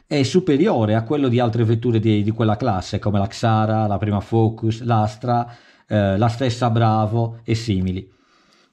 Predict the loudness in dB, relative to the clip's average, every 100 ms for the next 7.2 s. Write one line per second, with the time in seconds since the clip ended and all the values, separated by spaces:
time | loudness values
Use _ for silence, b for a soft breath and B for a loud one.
0 | -2 0 0 0 0 0 0 -2 0 0
1 | 2 2 2 2 2 2 0 -2 -4 -4
2 | -4 -4 -12 -18 b b b 0 0 2
3 | 0 0 0 0 0 -2 0 0 2 0
4 | 0 0 0 0 0 0 0 0 -2 0
5 | 0 2 2 4 2 2 0 0 -2 0
6 | 0 0 -2 -4 -6 -6 -2 0 0 0
7 | 0 -2